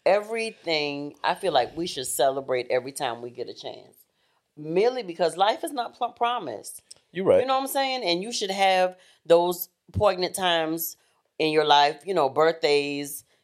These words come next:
Speaker 1: you know, anniversaries. Um, you know, the, well, of course, we celebrate the holidays and stuff like that, but those, those times in, in your lives, and this is a, this
Speaker 2: Hold your,
Speaker 1: is
Speaker 2: hold your pillow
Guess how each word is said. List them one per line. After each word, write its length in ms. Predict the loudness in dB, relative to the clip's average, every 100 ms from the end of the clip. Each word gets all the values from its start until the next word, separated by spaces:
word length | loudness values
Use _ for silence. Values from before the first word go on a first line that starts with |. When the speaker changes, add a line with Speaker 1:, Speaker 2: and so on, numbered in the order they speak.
| -6
Speaker 1:
you 120 | 0
know, 240 | 2 2
anniversaries. 1200 | 2 0 2 2 2 -2 -8 -6 -6 -8 -8 -10 -12 _ _ _
Um, 640 | 2 4 4 2 -2 -8 -10
you 120 | -2
know, 160 | 0 0
the, 180 | -2 -6
well, 180 | 0 0
of 80 | 2
course, 220 | 0 0
we 80 | 0
celebrate 460 | 0 0 0 0
the 60 | 2
holidays 520 | 2 0 -2 -4 -4
and 80 | -6
stuff 160 | -4 -4
like 160 | -2
that, 200 | -2 0
but 220 | 0 -2 -4 _ _ _
those, 360 | 4 4 2 0
those 280 | 2 2 0
times 340 | -2 -4 -4
in, 160 | -6 -4
in 160 | -4 -2
your 140 | 2
lives, 360 | 4 4 2 0
and 140 | 0
this 200 | 0 0
is 200 | -4 -2
a, 240 | 0 0 -2
this 220 | -6 -4
Speaker 2:
Hold 20 |
your, 100 | -6
Speaker 1:
is 200 | -10 -16
Speaker 2:
hold 160 | -14 -14
your 80 | -14
pillow 240 | -14 -14